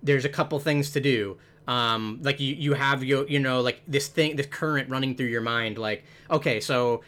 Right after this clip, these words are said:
I won't have enough of the material, I won't be able to five star this character today, but tomorrow I'll be able to do that, and then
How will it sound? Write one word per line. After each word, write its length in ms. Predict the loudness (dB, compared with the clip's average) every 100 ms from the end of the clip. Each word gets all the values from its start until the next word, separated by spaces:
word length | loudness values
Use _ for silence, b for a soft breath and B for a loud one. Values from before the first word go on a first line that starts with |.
| B
I 100 | -2
won't 240 | 2 2 2
have 200 | 2 2
enough 220 | 0 -2
of 100 | -2
the 60 |
material, 800 | -2 0 0 4 4 4 2 0
I 120 | 2 2
won't 160 | 4
be 80 | 4
able 140 | 4
to 40 | 2
five 260 | -2 -6
star 220 | -4 -4 -4
this 120 | -4
character 360 | -2 -2 -2
today, 380 | -4 -2 -2 -4 B B -2
but 380 | 0 2 0 -4 B B
tomorrow 440 | -2 2 4 4
I'll 80 | 4
be 100 | 2
able 120 | 2
to 80 | 2
do 140 | 2
that, 260 | 2 0 -2
and 180 | -2 0
then 440 | 2 2 0 -4